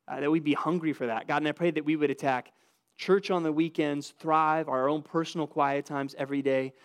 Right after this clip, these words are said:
just with an eagerness. "God, show me how I can grow. Show me how I can be more like Jesus." And God, give us that edge until the day that we die. And God, give us gratitude until the day that we die as well. God, every day may we be abounding in thanksgiving because we know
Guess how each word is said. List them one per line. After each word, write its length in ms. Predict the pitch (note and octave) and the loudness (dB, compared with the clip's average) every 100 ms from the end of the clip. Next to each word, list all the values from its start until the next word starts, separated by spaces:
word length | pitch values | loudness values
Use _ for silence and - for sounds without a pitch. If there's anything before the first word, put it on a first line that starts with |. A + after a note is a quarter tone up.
| _ - | _ -8
just 180 | D#3+ | -6
with 120 | D#3 C#3+ | -2 -4
an 100 | D3 | -2
eagerness. 440 | G3 G#3 F#3 C#3+ - | -2 2 2 0 -2
"God, 340 | - F#3 E3+ | 2 2 2
show 380 | - - A#3+ A#3 | -2 0 2 4
me 140 | G#3 | 4
how 220 | E3 F3 F#3 | 2 2 2
I 120 | F3+ | 2
can 200 | - D#3+ | -2 -2
grow. 220 | E3+ G3 | 2 2
Show 320 | - - C4 | 2 0 2
me 120 | B3 | 2
how 200 | F3 A3 | 2 2
I 80 | A3 | 2
can 160 | G3+ F3+ | 2 0
be 100 | F3+ | 0
more 340 | F3+ F#3 E3+ - - _ | 2 2 2 -4 -20 _
like 260 | - D3+ C3+ | 0 0 0
Jesus." 680 | C#3 D#3 F#3 C#3+ A#2+ - - _ _ _ _ C#3 | -8 -6 -4 -4 -6 -10 -20 _ _ _ _ -10
And 100 | C3 | -6
God, 160 | C3 | -2
give 160 | D3+ E3+ | 0 -2
us 100 | E3 | -2
that 200 | D3 C#3+ | -2 2
edge 300 | D3 C#3+ C#3 | 2 2 -2
until 300 | C3 - C#3+ | -6 -2 -2
the 100 | B2+ | -2
day 500 | B2+ C3+ C#3 C#3+ C#3+ _ _ - | 0 2 2 0 -4 _ _ -8
that 80 | C#3 | -4
we 140 | C3 | -2
die. 240 | B2+ A#2+ | -2 -2
And 100 | B2+ | -4
God, 240 | D3 C#3+ C3+ | -4 -4 0
give 180 | D#3 D#3 | 2 2
us 160 | C#3 | 0
gratitude 720 | - D3 C3 C#3+ C#3 - B2+ | -4 -4 0 2 0 -4 -6
until 240 | A#2+ A#2 C#3 | -6 -6 -4
the 80 | B2+ | -2
day 160 | B2+ | -2
that 100 | B2 | -2
we 100 | C3 | -4
die 200 | C3 B2+ | -4 -4
as 120 | B2 - | -6 -10
well. 140 | - | -8
God, 200 | - C#3 - | -6 -4 0
every 320 | E3+ E3+ F3 | 0 2 2
day 220 | D3+ D3 | 4 4
may 140 | C3+ | 2
we 180 | C3 C#3+ | 0 0
be 220 | D3 C#3 - | 2 0 0
abounding 640 | B2+ - D3+ F3+ F#3 F3 | -4 -4 -2 2 2 2
in 120 | E3 D#3 | 0 -2
thanksgiving 600 | D3 C3+ - C3 A#2+ A#2+ | -4 -4 -2 -2 -2 -4
because 260 | B2 C#3 | -6 -4
we 180 | C3+ F3 | -2 0
know 360 | E3+ C#3 B2+ | 2 2 0